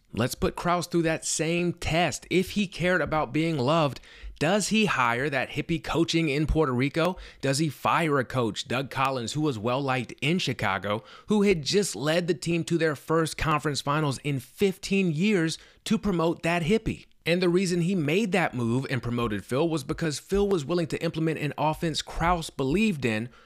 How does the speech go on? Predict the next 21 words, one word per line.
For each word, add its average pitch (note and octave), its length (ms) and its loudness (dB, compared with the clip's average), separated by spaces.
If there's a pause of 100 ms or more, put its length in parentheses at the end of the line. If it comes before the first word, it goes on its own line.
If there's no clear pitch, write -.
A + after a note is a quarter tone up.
(200)
one G#3 240 0
that G3+ 160 -2
took G#3 220 -2
the F#3 100 2
ball D#3 500 2
out G#3+ 400 0 (240)
of D3 160 -2
the C#3 100 -2
hands C3+ 360 -4
of B2 180 -4
the B2 80 -2
greatest C3 540 -2 (100)
offensive C#3+ 500 -2
weapon C#3 300 -2
the A#2+ 80 -2
league C3 300 0
had C3+ 120 -2
seen C3+ 360 -2
since B2 280 -4
Wilt B2+ 440 -2
Chamberlain. B2 720 -2